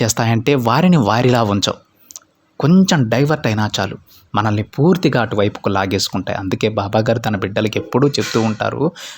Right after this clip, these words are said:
కొంచెం కూడా చెడు వైపు ఆకర్షితులు కావద్దు అని. "ఎంత కష్టమైనా సరే తల్లి, నువ్వు నా మార్గంలో ఉండు, నేను చూసుకుంటానన్నీ, నీకేది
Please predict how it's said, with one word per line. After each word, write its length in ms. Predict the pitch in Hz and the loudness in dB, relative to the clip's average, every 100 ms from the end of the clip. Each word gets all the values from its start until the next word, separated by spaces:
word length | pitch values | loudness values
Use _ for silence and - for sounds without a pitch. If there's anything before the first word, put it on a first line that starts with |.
| - | -6
కొంచెం 480 | - 107 165 165 165 | 0 2 4 4 2
కూడా 240 | 123 107 | 2 0
చెడు 320 | 127 - 107 135 | -2 0 2 2
వైపు 320 | 131 110 139 | 2 0 -2
ఆకర్షితులు 720 | 110 117 156 165 - 104 101 | -2 0 0 -2 -2 -2 -2
కావద్దు 540 | - 101 98 98 101 98 | -2 -2 0 0 0 0
అని. 200 | 101 98 - - - - - | 0 -2 -10 -20 -20 -12 -2
"ఎంత 280 | 104 135 147 143 | 2 2 2 -2
కష్టమైనా 500 | 110 - 104 98 98 | -4 -4 -2 -2 -2
సరే 260 | - 95 92 | -2 -2 -4
తల్లి, 440 | - 95 95 180 - - - | -4 -2 0 -2 -4 -18 -4
నువ్వు 160 | 120 139 | 0 2
నా 280 | 113 90 123 | 2 2 2
మార్గంలో 520 | 147 165 196 185 160 | 2 4 4 4 4
ఉండు, 280 | 113 98 98 - _ - _ - | 4 0 -4 -10 _ -20 _ -2
నేను 260 | 95 110 | 0 2
చూసుకుంటానన్నీ, 880 | 107 117 127 - 95 92 87 87 92 - _ _ _ - _ - | 2 2 0 0 -2 -2 -2 -2 -6 -8 _ _ _ -20 _ -2
నీకేది 500 | 107 - 95 139 | 0 2 2 4